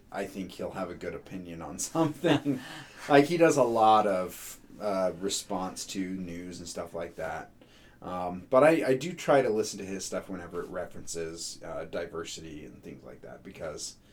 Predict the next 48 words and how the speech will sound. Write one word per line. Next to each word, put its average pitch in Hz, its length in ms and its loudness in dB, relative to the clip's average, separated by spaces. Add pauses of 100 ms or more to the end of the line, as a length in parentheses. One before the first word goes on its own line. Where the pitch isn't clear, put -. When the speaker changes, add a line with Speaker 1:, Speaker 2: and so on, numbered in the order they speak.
(520)
Speaker 1:
I 107 60 -8
find 107 500 -2
that 95 380 0 (260)
his 107 240 -4
other 98 200 4
stuff, 98 220 -2
he's 127 180 -4
very 104 380 6
conservative, 87 1000 -6
and 95 240 -8
he 113 100 -10
makes 135 320 2
arguments 90 500 -4
against - 360 -8
stuff 85 300 -6
that - 340 -10
don't 82 180 -6
make 73 140 -14
sense, - 440 -12
Speaker 2:
Uh-huh. 131 300 -6 (420)
Speaker 1:
uh, 80 220 -6
from 98 280 0
the 95 40 -4
conservative 85 540 -8
viewpoint. 85 380 -8
I'm 87 100 -12
like, 85 240 -12 (100)
"But 107 360 0
you 110 100 -4
know 113 160 0
that 98 160 -2
m-, 82 80 -16
it 107 320 -10
makes 151 240 0
no 175 80 2
sense, 160 340 4
right?" 151 320 6
Okay, 131 260 -2
never 110 200 -4
mind. - 140 -6 (360)
Speaker 2:
Right. 135 500 6 (240)
Speaker 1:
<laughs> - 280 -18
But 139 180 8
then 135 400 4
we 127 140 0
go 123 140 4
back 120 340 2
to 101 520 -2